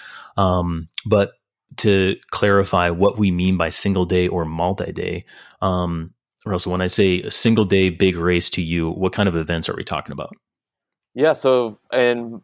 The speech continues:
Speaker 2: my eyes, a single day event is where you basically the results end as soon as you cross the finish line. Um, it can be anywhere from a twenty minute short track to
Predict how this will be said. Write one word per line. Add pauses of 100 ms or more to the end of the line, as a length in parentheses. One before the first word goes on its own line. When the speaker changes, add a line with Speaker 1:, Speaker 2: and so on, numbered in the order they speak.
Speaker 2:
my
eyes,
a
single
day
event
is
where
you (360)
basically
the
results
end
as
soon
as
you
cross
the
finish
line. (140)
Um, (320)
it
can
be
anywhere
from
a
twenty
minute
short
track
to